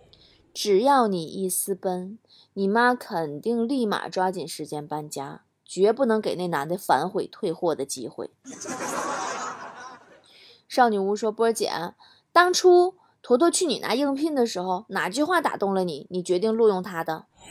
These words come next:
那肯定是坨坨的诚实喽，他真的好诚实啊，好直接啊，直接告诉我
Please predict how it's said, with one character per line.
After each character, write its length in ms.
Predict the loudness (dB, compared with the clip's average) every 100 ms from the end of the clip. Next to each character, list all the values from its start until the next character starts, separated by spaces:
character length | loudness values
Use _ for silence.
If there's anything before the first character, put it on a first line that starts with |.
| -20 -18 -18 -18 -18 -18 -20 -20 _ _ _ -14 -10 4
那 140 | 6 6
肯 180 | 4
定 80 | 2 2
是 60 | 2
坨 160 | 2
坨 100 | 4
的 80 | 4
诚 360 | 2 -4 -6 -6
实 140 | -4
喽， 320 | 0 2 2 0
他 80 | 0
真 160 | 0
的 60 | 0
好 220 | 0 -2
诚 260 | -2 -6 -2
实 100 | 2
啊， 140 | 2
好 240 | 4 2
直 180 | 2 -6
接 200 | -2 4
啊， 180 | 4 2
直 100 | 4
接 120 | 4
告 260 | 8 6 6
诉 160 | 2
我 180 | 2 2